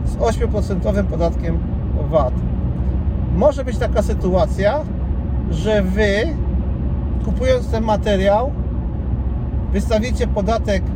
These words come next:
wystawicie fakturę komuś na osiem procent, a z Urzędu Skarbowego jeszcze dostaniecie dodatkowy zwrot, boście wydali więcej pieniędzy na zakup tych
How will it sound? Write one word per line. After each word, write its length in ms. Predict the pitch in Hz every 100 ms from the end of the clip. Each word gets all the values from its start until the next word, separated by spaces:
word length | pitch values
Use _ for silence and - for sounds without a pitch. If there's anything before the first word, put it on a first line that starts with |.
| - - - -
wystawicie 460 | 196 185 214 - 233
fakturę 400 | 190 - 226 214 190 - - - - - - - - - - - -
komuś 260 | 220 208
na 180 | 185 -
osiem 300 | 220 - 196
procent, 480 | 190 190 - 240 - - - - - -
a 100 | 202
z 80 | 196
Urzędu 340 | 226 226 247 -
Skarbowego 540 | 247 220 214 233 220
jeszcze 180 | 214 214
dostaniecie 460 | 208 214 214 -
dodatkowy 560 | 208 202 196 - 214 190
zwrot, 420 | 175 175 196 277 - - - - - - - - - - - 190
boście 280 | 226 -
wydali 420 | 208 202 214 196 180
więcej 460 | 214 262 - 220
pieniędzy 600 | 196 202 196 175 170 175
na 200 | 175 170
zakup 380 | 160 156 - -
tych 200 | 185